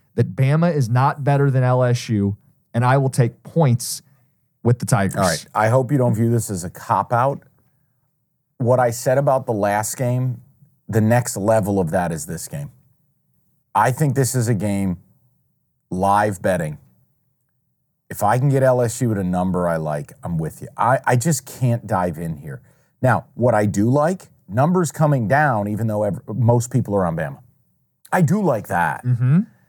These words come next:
Speaker 2: And you do get the best player in the stadium.
Speaker 1: Yep.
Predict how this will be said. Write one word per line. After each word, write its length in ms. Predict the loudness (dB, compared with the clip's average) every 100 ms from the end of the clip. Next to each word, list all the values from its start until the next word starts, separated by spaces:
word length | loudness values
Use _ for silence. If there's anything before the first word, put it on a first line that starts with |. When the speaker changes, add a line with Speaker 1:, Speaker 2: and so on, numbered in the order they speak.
| _ -4
Speaker 2:
And 160 | 0
you 80 | 2
do 180 | 4 2
get 160 | 2
the 60 | 0
best 260 | 0 0 0
player 480 | 0 2 0 -4 -16 -2
in 140 | 2
the 80 | 2
stadium. 480 | 2 0 2 0 0
Speaker 1:
Yep. 320 | 2 0 -2